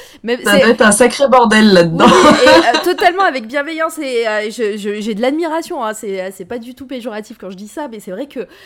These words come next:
Speaker 1: tu te dis, mais, euh, mais leur cerveau doit, doit être, euh, en mode, euh, en mode, euh, psychédélique à l'intérieur, euh, des fois, tu te dis, euh, waouh. Enfin bon.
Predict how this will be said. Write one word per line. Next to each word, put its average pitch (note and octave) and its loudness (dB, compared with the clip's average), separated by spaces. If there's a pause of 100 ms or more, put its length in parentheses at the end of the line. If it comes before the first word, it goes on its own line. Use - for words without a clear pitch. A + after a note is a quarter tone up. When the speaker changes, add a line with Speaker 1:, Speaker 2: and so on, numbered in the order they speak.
(120)
Speaker 1:
tu - -20
te F#3 -20
dis, C4 -16
mais, G#3+ -12
euh, D#3+ -14
mais E3 -12
leur E3 -10
cerveau B3 -10
doit, E3 -10
doit F#3 -16
être, A#3 -16
euh, E3+ -10 (400)
en E3+ -14
mode, G3 -10
euh, F3 -10 (140)
en F3+ -18
mode, F#3 -16
euh, D#3 -18 (520)
psychédélique D4 -10
à B3 -4
l'intérieur, G#3 -6
euh, F#3 -10
des F3+ -14
fois, G#3+ -18
tu A3 -20
te F3 -20
dis, G#3+ -20
euh, D3+ -20
waouh. B3 -20 (480)
Enfin G3 -12
bon. D3 -16